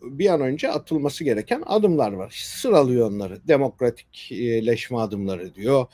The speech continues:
İşte Abdullah Öcalan'ın, e, tecritinin gevşetilmesi, yani dışarıya çıkması beklenmiyor diyor. Çünkü zaten dışarıda bir risk var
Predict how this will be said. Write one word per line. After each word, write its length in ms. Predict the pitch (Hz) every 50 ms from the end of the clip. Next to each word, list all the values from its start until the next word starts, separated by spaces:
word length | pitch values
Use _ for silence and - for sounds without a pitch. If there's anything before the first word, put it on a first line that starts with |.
| - - - - - - _ -
İşte 360 | - - - - 147 139 131 -
Abdullah 440 | 147 151 - - 185 180 180 175
Öcalan'ın, 600 | 170 165 170 175 170 165 160 160 165 196 233 285 - _ _ _ _ _ _ _ -
e, 300 | 139 139 143 143 139 131 -
tecritinin 640 | 175 165 165 160 180 190 185 214 220 254 294 285
gevşetilmesi, 960 | 214 202 190 170 - - 190 185 - 190 190 196 185 - - 190 156 107 90 -
yani 200 | - 123 123 120
dışarıya 440 | 113 135 - - 180 175 175 190 180
çıkması 420 | 180 - - - 170 160 - 185 165
beklenmiyor 580 | 160 147 _ - 185 175 170 156 139 120 110
diyor. 160 | 101 104 98 -
Çünkü 260 | - - 160 131 117
zaten 380 | 120 143 147 135 - 120 113 107
dışarıda 400 | - - 139 120 113 110 113 101
bir 100 | 110 101
risk 420 | 107 113 123 131 - - - -
var 220 | 104 101 95 92